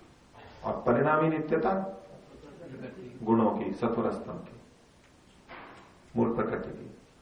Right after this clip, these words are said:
उनकी परिणामी नित्यता। तो परिणमन होते हुए भी वो नित्य हैं,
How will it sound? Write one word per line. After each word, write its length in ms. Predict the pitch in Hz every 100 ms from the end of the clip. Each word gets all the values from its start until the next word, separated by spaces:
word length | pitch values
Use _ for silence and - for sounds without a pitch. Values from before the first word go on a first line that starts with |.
| -
उनकी 220 | 120 120 -
परिणामी 480 | - 147 165 180 180
नित्यता। 460 | 165 - - - -
तो 160 | - 156
परिणमन 500 | - 131 175 185 190
होते 320 | 160 160 156 175
हुए 240 | 165 185
भी 120 | 208
वो 160 | 214 202
नित्य 260 | 185 -
हैं, 200 | 156 -